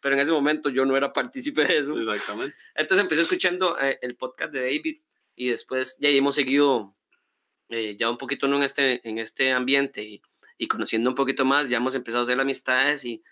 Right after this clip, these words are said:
Speaker 1: hemos empezado a seguir, eh, otros podcasts que, que obviamente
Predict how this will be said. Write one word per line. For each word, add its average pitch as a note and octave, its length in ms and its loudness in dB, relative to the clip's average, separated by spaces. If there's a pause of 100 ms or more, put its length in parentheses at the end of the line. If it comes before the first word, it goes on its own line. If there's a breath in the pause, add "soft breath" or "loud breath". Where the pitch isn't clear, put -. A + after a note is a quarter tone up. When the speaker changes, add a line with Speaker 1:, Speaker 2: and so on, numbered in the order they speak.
(260 soft breath)
Speaker 1:
hemos C3 220 0
empezado B2 380 0
a B2+ 40 2
seguir, B2 460 0 (380 soft breath)
eh, A2+ 160 2
otros A#2 400 -2
podcasts B2 520 -2
que, G#2 260 -8 (320)
que A2 120 -4
obviamente A2 640 -2